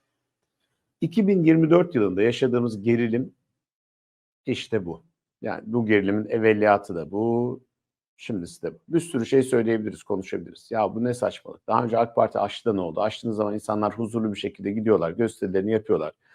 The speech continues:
Siz de tedbirinizi alıyorsunuz. Ve de insanlar dağılıyor. Niye böyle bir gerilime yol açıyorsunuz?" da diyebilirsiniz. Ya da Özgür Özel'e diyebilirsiniz ki, "Ya Özgür Bey yeni geldiniz, bakın genel başkansınız. Dünyada herkes böyle kutlamıyor.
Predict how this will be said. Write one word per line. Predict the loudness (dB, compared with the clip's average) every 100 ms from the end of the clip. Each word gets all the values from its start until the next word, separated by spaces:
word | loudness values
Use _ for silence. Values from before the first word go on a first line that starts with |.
| -20 _
Siz | -4 0
de | 2
tedbirinizi | 2 2 0 0 0
alıyorsunuz. | 2 0 -4 -8 -16 -18 _ _ _ _ -2
Ve | 4
de |
insanlar | 4 6 6 6 8
dağılıyor. | 8 8 6 2
Niye | 2 4 4
böyle | 2
bir | 2
gerilime | 2 2 0 -4
yol | -4 -6
açıyorsunuz?" | -8 -10 -12 -18 -20 -20 _ _ _ _
da | 0 0
diyebilirsiniz. | -4 -8 -12 -16 -20 -20 -20 _ _ _ _ _ 2
Ya | 8
da |
Özgür | 10 10 8
Özel'e | 8 8 6
diyebilirsiniz | 6 4 0 -4 0
ki, | 2
"Ya | 4
Özgür | 4 2 0
Bey | 2
yeni | 2 2
geldiniz, | 4 2 0 -6 -8
bakın | -8 -4
genel | 0 0
başkansınız. | 2 0 -4 -12 -12 -20 -20 _ _ _ _ _ -4
Dünyada | 2 4 4 4 4 4
herkes | 4 2 -2 0
böyle | 2 2
kutlamıyor. | 0 -2 2 2 0